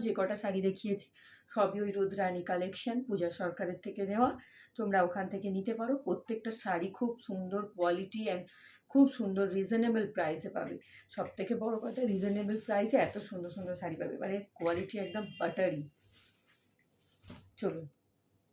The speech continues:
চল পরের শাড়িটা দেখাচ্ছি। এটা আমি গিফট পেয়েছি, এটা আমার কেনা নয়,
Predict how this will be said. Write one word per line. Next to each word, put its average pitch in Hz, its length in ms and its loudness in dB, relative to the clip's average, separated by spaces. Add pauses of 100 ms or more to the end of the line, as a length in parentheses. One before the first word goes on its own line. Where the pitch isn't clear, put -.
(1900)
চল 175 160 -4 (220)
পরের 185 380 0
শাড়িটা 202 340 0 (100)
দেখাচ্ছি। - 480 -2 (220)
এটা 202 200 -2
আমি 196 120 -2 (120)
গিফট 226 240 0 (100)
পেয়েছি, 226 360 2 (840)
এটা 196 200 -8
আমার 185 160 -6 (100)
কেনা 196 240 -2 (100)
নয়, 202 160 -2